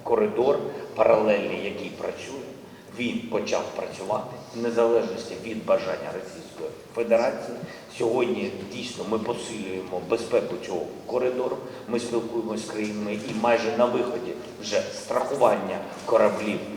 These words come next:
деякими нашими партнерами. Коли буде точний результат, ми скажемо, але ми дуже близькі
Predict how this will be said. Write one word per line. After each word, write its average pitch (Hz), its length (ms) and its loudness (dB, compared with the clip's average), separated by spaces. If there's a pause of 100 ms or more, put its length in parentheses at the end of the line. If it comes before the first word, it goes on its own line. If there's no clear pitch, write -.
(540)
деякими 104 480 4
нашими 92 360 2 (100)
партнерами. 127 600 2 (180)
Коли 110 200 0
буде 104 360 2 (320)
точний 110 380 2
результат, 101 480 0 (140)
ми 101 80 -4
скажемо, 143 440 2
але 117 140 4
ми 117 120 2
дуже 101 420 -4
близькі 104 400 -6